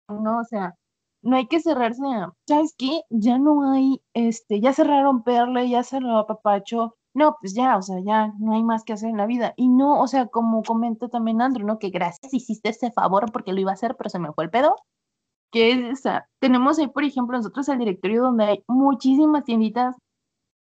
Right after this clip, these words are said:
donde pueden regalar de todo, o sea, de todo tipo de regalos, desde flores, desde pasteles, desde collares,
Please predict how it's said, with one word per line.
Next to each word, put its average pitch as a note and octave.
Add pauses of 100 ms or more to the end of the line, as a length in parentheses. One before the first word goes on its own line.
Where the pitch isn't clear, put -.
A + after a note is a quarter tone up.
donde A3+
pueden C4
regalar A3
de A3
todo, A#3+
o G3+
sea, G3+
de F#3+
todo C4
tipo C4+
de A#3
regalos, F#3+ (340)
desde A3
flores, A#3+
desde A#3
pasteles, G#3+
desde F#3 (200)
collares, A3+